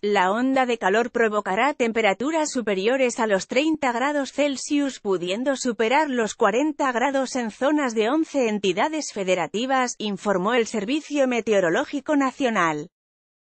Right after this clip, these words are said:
El organismo precisó que se esperan temperaturas máximas de cuarenta y cinco a cincuenta grados Celsius en regiones de Sinaloa, Chihuahua, Michoacán e Hidalgo.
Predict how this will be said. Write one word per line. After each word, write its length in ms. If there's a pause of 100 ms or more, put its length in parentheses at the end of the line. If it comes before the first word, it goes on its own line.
(120)
El 180
organismo 560
precisó 640
que 160
se 140
esperan 500
temperaturas 760
máximas 560
de 140
cuarenta 480
y 80
cinco 400
a 140
cincuenta 600
grados 460
Celsius 640
en 140
regiones 580
de 80
Sinaloa, 840
Chihuahua, 800
Michoacán 760
e 80
Hidalgo. 720